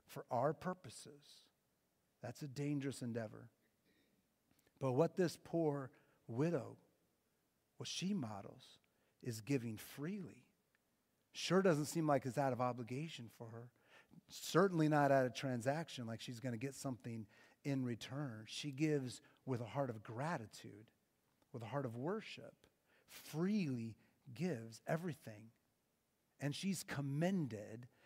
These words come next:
not because she gave quantity more, but because of the heart with which she gave. And it demonstrates a heart of devotion and honoring God above everything. Which, again, the Apostle Paul is very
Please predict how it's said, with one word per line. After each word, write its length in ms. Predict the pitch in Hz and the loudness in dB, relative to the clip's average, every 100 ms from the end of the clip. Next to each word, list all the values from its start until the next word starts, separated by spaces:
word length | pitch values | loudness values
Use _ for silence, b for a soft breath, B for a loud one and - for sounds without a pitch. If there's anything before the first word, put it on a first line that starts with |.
| b b | b b
not 220 | 147 - | 2 4
because 320 | 214 - 185 | 0 2 0
she 160 | - 160 | 0 -2
gave 340 | 165 160 135 | 4 4 2
quantity 800 | - 107 156 180 170 147 - 139 | -4 -2 0 0 -2 -6 -4 -2
more, 540 | 123 139 151 131 110 - B B | 0 2 0 -2 -8 -12 B B
but 160 | 131 117 | -4 -4
because 280 | 117 135 110 | -2 -2 -2
of 60 | |
the 80 | 120 | -6
heart 460 | - - 151 180 165 | -8 0 2 2 0
with 240 | 131 - | -2 -2
which 180 | 131 - | -6 -6
she 260 | - 135 | -8 -8
gave. 320 | 120 104 101 - - - - _ _ _ _ _ _ _ _ _ - | -8 -10 -10 -14 -20 -20 -20 _ _ _ _ _ _ _ _ _ -12
And 100 | 123 | -10
it 80 | 98 | -4
demonstrates 600 | 120 143 151 - 139 120 | 2 4 4 0 -4 -4
a 40 | 120 | -4
heart 220 | 143 127 | -2 -2
of 100 | 110 | -4
devotion 680 | 117 107 123 139 - 143 147 - b b | -8 -6 -4 -4 -6 -8 -8 -12 b b
and 120 | 123 - | -8 -4
honoring 560 | 123 135 135 131 123 - b - | -2 -2 -2 -4 -6 -8 b -6
God 280 | 139 113 | -4 -4
above 280 | 107 113 117 - | -2 -2 -2 -4
everything. 560 | 147 135 101 - 123 113 - _ _ _ _ _ _ _ _ _ _ _ | -4 -4 -8 -10 -18 -18 -20 _ _ _ _ _ _ _ _ _ _ _
Which, 180 | 127 - | -6 -2
again, 260 | 135 175 123 | 2 2 2
the 60 | |
Apostle 400 | 117 135 127 143 | 0 0 0 -2
Paul 260 | - 160 135 | -2 0 0
is 80 | 104 | -2
very 420 | 123 143 156 | 0 0 0